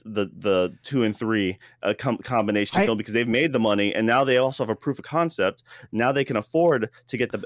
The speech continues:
Speaker 1: uh, and they ha-, have people back them up to
Speaker 2: I
Speaker 1: make the rest of them.
Speaker 2: one hundred percent agree with you on things that don't have a fully finished story, and that is the way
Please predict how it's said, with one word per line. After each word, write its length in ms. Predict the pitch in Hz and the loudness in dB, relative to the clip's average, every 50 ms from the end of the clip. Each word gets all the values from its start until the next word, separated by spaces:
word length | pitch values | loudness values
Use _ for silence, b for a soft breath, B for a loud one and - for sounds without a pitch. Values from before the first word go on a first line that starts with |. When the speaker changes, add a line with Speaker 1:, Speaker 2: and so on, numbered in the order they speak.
| - | 0
Speaker 1:
uh, 60 | 113 107 | 2 2
and 160 | 104 101 104 | 2 2 0
they 80 | 113 | 0
ha-, 260 | 104 123 127 117 - 107 | -2 0 -2 -2 -2 -2
have 220 | 120 120 113 - | -4 -4 -6 -4
people 220 | - 127 - 113 | -6 -6 -6 -6
back 320 | 98 - 104 101 101 - - | -4 -2 -2 -2 -2 -2 -4
them 180 | 107 98 95 | -4 -2 0
up 220 | 90 85 80 - _ | 0 0 -2 -2 _
to 80 | - | 0
Speaker 2:
I 180 | 170 185 165 170 | 4 6 6 6
Speaker 1:
make 80 | 165 147 | 6 4
the 60 | 160 | 2
rest 100 | 160 156 | 2 2
of 60 | 165 | 0
them. 60 | 190 | 0
Speaker 2:
one 60 | 185 | 2
hundred 320 | 175 196 220 233 254 233 190 | 4 6 8 8 6 4 4
percent 320 | - 220 185 - 226 208 | 2 0 2 4 4 4
agree 260 | 196 175 170 175 175 | 6 4 4 6 6
with 200 | 170 165 156 - | 6 4 2 0
you 240 | 160 151 131 135 160 - b b b b b b _ _ _ _ | -8 -12 -12 -12 -14 -16 b b b b b b _ _ _ _
on 560 | 170 165 165 165 165 165 165 160 160 160 - - - | 0 2 4 6 6 6 6 4 2 0 -4 -8 -18
things 800 | - - _ - 180 190 202 208 208 214 214 208 185 - - - - _ - | -20 -14 _ 0 2 4 4 4 4 4 2 2 0 -4 -6 -10 -14 _ -20
that 520 | 156 143 160 156 151 151 151 147 127 - - - - 160 143 | -10 -4 -2 0 2 2 0 -2 -6 -16 -20 -20 -20 -18 -4
don't 360 | - 175 165 175 185 180 - | 0 2 2 2 2 0 -4
have 460 | - 123 151 165 165 165 165 165 156 | -8 -4 0 2 4 4 4 4 2
a 60 | 170 | -2
fully 380 | 160 - - - 160 151 156 151 | -8 -8 -4 -2 0 2 2 0
finished 360 | 147 - - 160 151 143 - | -2 -4 -4 -4 -4 -4 -6
story, 500 | - - 165 147 151 151 151 151 165 156 - | -6 -6 -4 -4 -2 -2 -2 -4 -6 -8 -10
and 180 | - 165 156 151 | -8 -6 -2 2
that 200 | 165 170 175 - | 2 2 2 6
is 220 | 202 202 208 208 | 6 6 6 6
the 80 | 190 226 | 4 0
way 340 | 196 220 214 214 220 214 | 2 4 4 6 4 4